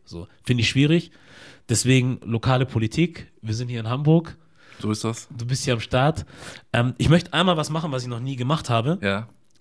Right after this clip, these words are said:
Speaker 1: Aber das mache ich jetzt mal, äh, premieremäßig. Und zwar habe ich mir natürlich deine Webseite auch angeguckt. Und da hattest du einen interessanten Teil, ähm, gesagt gehabt, der sagt, wo haben wir denn? Hier. Jetzt kommt's.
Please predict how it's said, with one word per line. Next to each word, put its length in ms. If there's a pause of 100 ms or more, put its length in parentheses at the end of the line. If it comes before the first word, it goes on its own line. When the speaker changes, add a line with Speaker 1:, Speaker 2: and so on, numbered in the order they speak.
(140)
Speaker 1:
Aber 380
das 160
mache 180
ich 100
jetzt 260
mal, 420
äh, 40
premieremäßig. 960 (580)
Und 140
zwar 140
habe 80
ich 60
mir 120
natürlich 280
deine 260
Webseite 440
auch 80
angeguckt. 600 (540)
Und 80
da 80
hattest 320
du 60
einen 80
interessanten 800
Teil, 500 (260)
ähm, 400
gesagt 340
gehabt, 640 (1200)
der 80
sagt, 240
wo 100
haben 120
wir 80
denn? 180
Hier. 380 (1120)
Jetzt 180
kommt's. 480